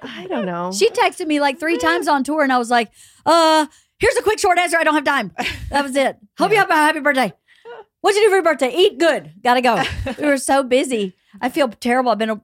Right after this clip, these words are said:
Speaker 2: the worst friend this summer to everybody
Speaker 1: Mm.
Speaker 2: because I've just been
Speaker 1: So
Speaker 2: gone.
Speaker 1: have I. <laughs>
Speaker 3: Yeah.
Speaker 2: I've been
Speaker 1: Yeah.
Speaker 2: gone, and I've been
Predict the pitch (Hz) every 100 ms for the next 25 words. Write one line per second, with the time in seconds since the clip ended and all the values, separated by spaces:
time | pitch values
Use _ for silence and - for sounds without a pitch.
0 | - 226 220 226 240 277 - - 185 190
1 | 151 160 - _ _ 190 180 175 151 151
2 | - - 208 185 185 147 - 147 226 214
3 | - _ 202 214 196 185 190 180 180 170
4 | 202 233 269 240 285 - _ 269 160 254
5 | 196 254 262 262 214 240 320 220 190 202
6 | 196 208 196